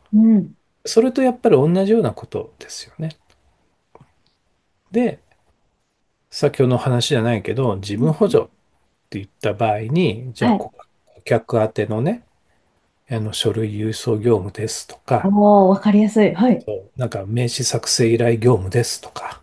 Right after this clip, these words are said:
Speaker 1: うんうん。
Speaker 2: 紙の契約書のピーディーエフ化ですとか、あとは、何、その契約書作成業務ですとか言って書いたら、なんとなくその自分がや-、働くイメージが湧くじゃないですか。
Speaker 1: うん。
Speaker 2: だからやっぱこういうことも必要なんですよ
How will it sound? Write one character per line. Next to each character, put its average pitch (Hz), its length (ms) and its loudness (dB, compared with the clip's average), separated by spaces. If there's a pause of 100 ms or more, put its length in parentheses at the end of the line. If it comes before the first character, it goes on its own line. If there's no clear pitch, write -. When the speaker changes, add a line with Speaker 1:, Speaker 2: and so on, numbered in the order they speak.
Speaker 1:
う 202 60 2
ん 220 100 6
う 196 40 6 (240)
ん。 156 100 -4 (400)
Speaker 2:
紙 110 240 -6
の 117 100 -2
契 117 180 -2
約 110 180 0
書 - 100 -6
の 110 80 -6
ピ 117 200 -8
ー 110 40 -8
デ 113 100 -6
ィ - 40 -2
ー - 20 -2
エ 113 40 -2
フ - 100 -18
化 117 120 -8
で 120 120 -2
す - 100 -8
と 107 80 -6
か、 - 320 -12
あ 131 160 -8
と - 160 -8
は、 95 180 -10 (520)
何、 104 240 -4
そ - 160 -8
の 98 100 -10
契 - 200 -4
約 107 200 -6
書 - 140 -8
作 - 260 -10
成 110 220 -4
業 120 140 -2
務 107 140 -4
で 139 140 0
す - 140 -6
と - 80 -16
か - 60 -14
言 90 80 -10
っ - 20 -20
て - 140 -14
書 175 120 2
い 143 100 0
た 110 120 -4
ら、 147 240 4
な 156 120 2
ん 214 120 0
と 240 100 2
な 240 140 4
く 240 100 -6
そ 123 140 -2
の 113 80 0
自 107 180 -2
分 127 240 0
が 143 120 2
や-、 98 200 -2
働 131 480 0
く 143 80 -4
イ 123 140 0
メ 147 140 2
ー - 20 0
ジ - 100 -12
が - 120 -16
湧 - 140 -14
く - 120 -6
じ - 100 -6
ゃ - 40 -14
な - 100 -20
い - 60 -20
で - 100 -20
す - 100 -20
か。 226 100 2
Speaker 1:
う 269 40 8
ん。 311 300 8
Speaker 2:
だ 196 40 4
か - 60 -10 (680)
ら 156 60 2
や 143 80 4
っ - 40 -12
ぱ 226 100 -2
こ 247 280 0
う 247 60 2
い 240 40 2
う 240 80 -2
こ 240 160 -2
と 208 500 0
も 214 160 2
必 - 340 -6
要 104 140 -6
な 95 140 -18
ん - 120 -20
で - 120 -20
す - 140 -14
よ 120 80 -16